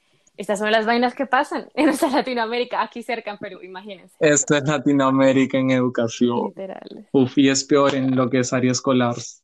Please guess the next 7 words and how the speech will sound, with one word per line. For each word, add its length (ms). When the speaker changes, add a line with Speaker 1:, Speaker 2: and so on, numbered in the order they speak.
Speaker 1:
Sí, 1080
¿cómo 180
están 260
los 180
niños? 340
¿Cómo 140
están 120